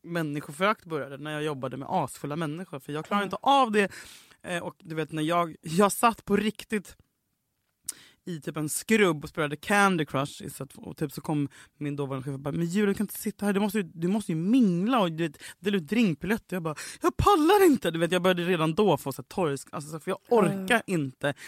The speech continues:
Speaker 1: vara fake trevlig. Ja, det var ju liksom ingenting för mig.
Speaker 2: Nej.
Speaker 1: Och då de bara, "Nej, men okej."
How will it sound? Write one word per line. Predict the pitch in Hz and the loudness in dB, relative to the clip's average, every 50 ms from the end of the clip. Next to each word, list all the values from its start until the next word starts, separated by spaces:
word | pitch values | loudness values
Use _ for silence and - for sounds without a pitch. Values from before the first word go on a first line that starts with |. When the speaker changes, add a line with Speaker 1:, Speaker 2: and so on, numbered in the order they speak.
| - _ | -20 _
Speaker 1:
vara | - 151 156 | -8 -8 -8
fake | 135 - - 202 170 151 - - | -8 -6 -4 -4 -2 -2 -4 -8
trevlig. | - - 151 139 139 139 - 117 | -10 -8 -6 -6 -4 -6 -2 -2
Ja, | 165 175 | -2 -2
det | 180 165 185 | -2 -2 0
var | 165 175 170 180 185 | 2 4 4 6 6
ju | 190 196 | 4 2
liksom | 196 175 170 202 | 0 0 -2 0
ingenting | 226 220 185 151 135 147 139 | 2 2 2 2 0 0 -2
för | - - 160 | -2 0 2
mig. | 202 208 160 - - - _ _ _ - | 2 2 2 0 -4 -14 _ _ _ -10
Speaker 2:
Nej. | 208 196 196 190 185 180 175 175 175 | -8 -6 -6 -6 -8 -10 -12 -8 -8
Speaker 1:
Och | 175 170 | -6 -2
då | 165 208 202 | 0 2 2
de | 175 175 170 160 147 | 2 2 2 2 2
bara, | 147 151 | 2 2
"Nej, | 160 175 185 | 2 0 -2
men | 180 180 180 175 | -2 -2 -4 -4
okej." | 175 - - 143 131 - | -4 -4 -4 -4 -4 -4